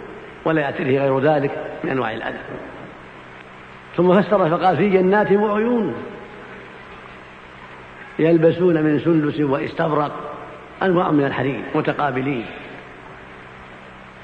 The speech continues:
"كذلك وزوجناهم بحور عين يدعون فيها بكل فاكهة آمنين".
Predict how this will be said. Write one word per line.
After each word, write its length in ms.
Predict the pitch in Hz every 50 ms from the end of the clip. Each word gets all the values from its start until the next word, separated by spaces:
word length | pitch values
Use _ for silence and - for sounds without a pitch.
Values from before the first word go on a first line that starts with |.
| - - - - - -
"كذلك 460 | 170 170 185 233 247 247 240 220 190 208
وزوجناهم 800 | 208 202 185 214 214 196 196 208 185 180 202 208 196 180 196 185
بحور 280 | 185 170 - 185 180 170
عين 520 | 170 156 156 185 196 175 143 113 101 - - - - - - - - - - - - - - - - - - - - - - - -
يدعون 560 | 170 165 160 147 - 185 185 175 160 156 147
فيها 300 | 131 175 160 147 151 147
بكل 380 | 143 151 143 156 156 147 143 120
فاكهة 680 | 143 147 135 - 135 131 135 131 123 127 123 120 123
آمنين". 360 | 127 123 123 127 127 113 107